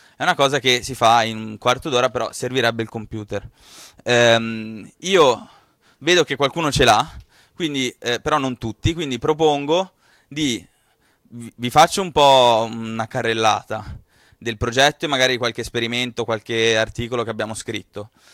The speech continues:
Eh, e poi alla fine, con chi ha il computer,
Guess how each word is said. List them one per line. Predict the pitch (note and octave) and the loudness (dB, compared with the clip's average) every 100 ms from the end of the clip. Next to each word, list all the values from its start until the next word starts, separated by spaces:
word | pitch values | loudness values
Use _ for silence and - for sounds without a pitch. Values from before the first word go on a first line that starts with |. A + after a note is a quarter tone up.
| _ _ | _ _
Eh, | - B2 A#2 A2 G2+ | 0 2 4 2 0
e | C#3 | -2
poi | F3+ D3+ | 4 6
alla | D3 F3 | 4 0
fine, | G3 D#3 D#3 F#3 - - _ | -4 -4 -2 -4 -8 -20 _
con | - C3 | -10 -4
chi | C#3+ | 0
ha | |
il | C#3 | 0
computer, | E3+ F3+ D3+ A#2+ D3+ F3 | -2 -6 -4 2 2 2